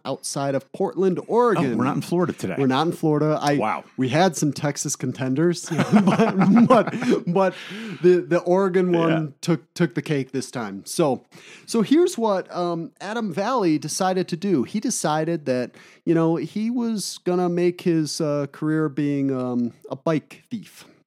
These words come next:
Speaker 1: Okay, so he's gonna go around stealing bikes. And so he got his little checklist. He got his, uh, ski mask, check,
Speaker 2: Mm-hmm.
Speaker 1: uh, bolt cutters,
Speaker 2: Oh, great.
Speaker 1: check, um, and a bike that he could steal, check.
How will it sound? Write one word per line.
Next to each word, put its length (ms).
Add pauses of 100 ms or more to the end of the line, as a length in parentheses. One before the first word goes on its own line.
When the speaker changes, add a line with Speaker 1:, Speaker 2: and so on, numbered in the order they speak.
(160)
Speaker 1:
Okay, 220
so 220
he's 100
gonna 160
go 120
around 280
stealing 380
bikes. 420 (140)
And 200
so 360 (240)
he 80
got 160
his 120
little 200
checklist. 720 (260)
He 100
got 260
his, 360
uh, 240
ski 260
mask, 600
check, 420
Speaker 2:
Mm-hmm. 140
Speaker 1:
uh, 300
bolt 360
cutters, 580
Speaker 2:
Oh, 120 (120)
great. 260 (180)
Speaker 1:
check, 560 (260)
um, 300
and 380 (340)
a 80
bike 680
that 120
he 80
could 160
steal, 360
check. 460